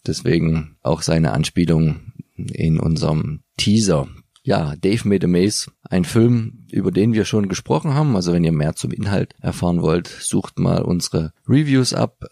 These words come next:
im Zuge damals des Hardline Festivals entstanden. Kurz, äh, angeteasert, damit ihr wisst, worum es im Interview geht, das übrigens natürlich auf Englisch gehalten wurde,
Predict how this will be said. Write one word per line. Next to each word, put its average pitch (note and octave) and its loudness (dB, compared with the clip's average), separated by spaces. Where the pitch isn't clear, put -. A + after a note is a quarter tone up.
im - -2
Zuge F2 -2
damals D#2 -2
des - -6
Hardline D#2 -4
Festivals - -4
entstanden. F#2+ 0
Kurz, - -2
äh, - 0
angeteasert, E2+ 0
damit E2+ 0
ihr E2 0
wisst, E2+ -2
worum E2+ -2
es D#2+ -2
im D#2+ 2
Interview E2+ 0
geht, F#2 2
das D#2+ -6
übrigens - -6
natürlich E2 0
auf - -10
Englisch F2+ 0
gehalten D#2+ 0
wurde, E2+ 0